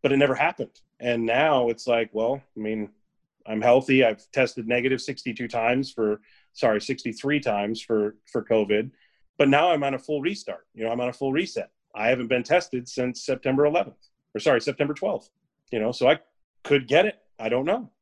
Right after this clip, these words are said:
You know, the, the polarization of the, of the topic has been what has driven me crazy.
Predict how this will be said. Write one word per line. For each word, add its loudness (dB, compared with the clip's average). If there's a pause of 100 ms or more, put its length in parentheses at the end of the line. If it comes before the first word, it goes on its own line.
(360)
You -4
know, 2
the, -4
the -2
polarization 6
of -6
the, -2
of -6
the -8
topic -4
has -16
been -6
what -2 (340)
has -4
driven -2
me -2
crazy. -4